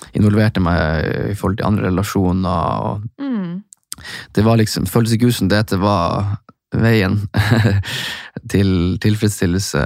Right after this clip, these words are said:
Speaker 1: og takknemlighet. Og
Speaker 2: Mm. Og hvordan, eh, klarte du da å gjøre et skifte? For at, for min del så måtte jeg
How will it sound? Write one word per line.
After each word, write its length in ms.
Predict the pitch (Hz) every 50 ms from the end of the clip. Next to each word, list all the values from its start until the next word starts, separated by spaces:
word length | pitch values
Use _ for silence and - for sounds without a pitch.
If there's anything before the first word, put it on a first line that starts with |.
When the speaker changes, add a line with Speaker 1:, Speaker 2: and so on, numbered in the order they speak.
| 55 - - -
Speaker 1:
og 80 | 64
takknemlighet. 760 | - 107 104 107 110 92 95 107 107 107 - - 104 - -
Og 220 | 107 - 113 104 101 101 - _ _ -
Speaker 2:
Mm. 460 | 294 254 214 196 180 175 180 202 214 - _ _ _ _ _ - - _ -
Og 120 | 247 - _ _
hvordan, 800 | - - 285 285 - - - - - - 233 190 180 190 185 185 - _ _ _ _ _ _ -
eh, 460 | 214 202 190 190 185 185 190 196 202 - _ _ -
klarte 420 | - - 226 196 208 214 - _ 247
du 180 | 208 190 180 170
da 340 | 165 170 185 190 175 165 170 -
å 80 | - 185
gjøre 300 | 180 175 175 175 175 180
et 100 | 180 _
skifte? 680 | - - - - 392 - _ _ _ _ - 285 170 156
For 160 | - 220 190
at, 260 | 180 185 - - - _ _ _ _ _ _ _ _ _ _ _ _ _ _ -
for 80 | - 240
min 340 | 226 233 277 339 320 269 208
del 240 | - 64 - 185 185 175
så 600 | - - - - - 214 214 202 190 180 - - - - _ _ _ _ _ _
måtte 300 | 202 208 208 208 - 170
jeg 260 | 135 123 123 - 196